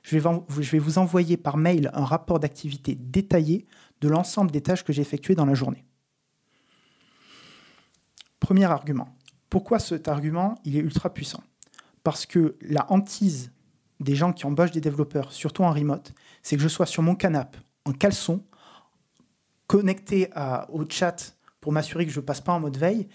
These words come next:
en train de regarder Netflix ou en train de jouer à la console. Pourquoi c'est une hantise ? Parce que, bah, figurez-vous qu'il y a des gens quand même qui, qui le font, même si une majorité des gens est quand même sérieuse et, et travaille, même travaille même beaucoup plus que lorsqu'ils sont en présentiel, mais c'est une hantise énorme. Et c'est une hantise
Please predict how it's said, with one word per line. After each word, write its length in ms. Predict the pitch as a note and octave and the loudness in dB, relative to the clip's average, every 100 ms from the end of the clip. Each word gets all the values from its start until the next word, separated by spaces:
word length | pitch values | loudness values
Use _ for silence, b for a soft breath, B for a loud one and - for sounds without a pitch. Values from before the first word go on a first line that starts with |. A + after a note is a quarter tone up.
| B B - | B B -2
en 80 | |
train 140 | - G3 | 2 4
de 60 | |
regarder 300 | E3 D#3 D#3 | 6 4 4
Netflix 460 | F3+ D#3+ - A3 - | 4 2 2 2 2
ou 20 | |
en 60 | D#3+ | -2
train 120 | E3+ | 0
de 80 | D3 | 2
jouer 120 | F3 | 4
à 40 | |
la 80 | F#3 | 4
console. 380 | - D3 A#2 - _ _ _ b b b b b - | 2 -2 -2 -8 _ _ _ b b b b b -2
Pourquoi 300 | A3 - A#3 | -2 4 4
c'est 220 | - D#3+ | 4 -2
une 80 | D#3+ | 0
hantise ? 420 | D#3 - B3+ D3 - - - | 0 2 0 0 -8 -14 -10
Parce 220 | - - | -10 -4
que, 220 | G3+ G3 | 0 0
bah, 160 | E3 E3+ | 0 -6
figurez-vous 520 | D3 - D3+ D#3+ G3 | -4 0 4 6 4
qu'il 100 | D3+ | 2
y 20 | |
a 20 | |
des 120 | C#3+ | 2
gens 140 | D3+ F3 | 2 2
quand 120 | D3+ | 0
même 100 | D3+ | -2
qui, 200 | - - | -4 -18
qui 160 | - C#3+ | -8 -6
le 60 | |
font, 220 | - A#3 B3 B B B | 2 2 2 B B B
même 160 | D#3 D#3 | 2 2
si 280 | - F#3 | 2 2
une 260 | F3 C#3+ C#3 | 2 -2 -2
majorité 480 | C#3 C#3 D#3 D#3 E3+ | -2 0 -2 0 0
des 120 | D3+ | 0
gens 140 | E3+ | 0
est 40 | D3+ | 0
quand 120 | C#3 | 0
même 100 | C#3+ | -2
sérieuse 420 | - D3+ D#3+ D3+ | 2 4 4 2
et, 140 | B2 C#3+ | 0 -2
et 40 | |
travaille, 320 | - D#3 E3+ | 0 4 4
même 200 | D3 D3 | 4 -2
travaille 240 | - C3 D3 | -4 -4 -2
même 140 | D#3 | 0
beaucoup 240 | D#3+ - | 0 0
plus 280 | E3 G3 F#3 | -2 0 -2
que 80 | - | -4
lorsqu'ils 260 | C3+ - - | -8 -8 -6
sont 120 | C#3+ | -4
en 20 | |
présentiel, 500 | - C#3+ D3 A#3+ A#3+ B B B - | 0 0 0 2 2 B B B -4
mais 60 | |
c'est 120 | D3 F#3+ | 2 4
une 60 | |
hantise 260 | F3+ G3+ G3 | 4 4 4
énorme. 340 | D#3 C#3 C3 C#3 | 4 2 -4 -6
Et 60 | |
c'est 140 | - E3+ | 0 2
une 100 | F#3 | 2
hantise 420 | F#3 C4+ B3 | 2 0 0